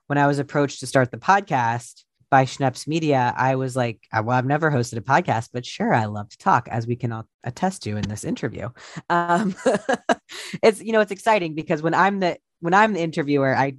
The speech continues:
very much try to not talk at all. <laughs> There's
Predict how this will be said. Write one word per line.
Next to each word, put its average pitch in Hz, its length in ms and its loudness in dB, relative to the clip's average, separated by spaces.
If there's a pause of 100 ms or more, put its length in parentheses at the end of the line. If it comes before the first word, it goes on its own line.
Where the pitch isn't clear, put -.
(120)
very 147 360 2
much 139 340 0
try 139 220 2
to 127 80 0
not 127 200 0
talk 131 340 2
at 110 120 -8
all. 208 300 0 (240)
<laughs> - 260 -6
There's 156 300 2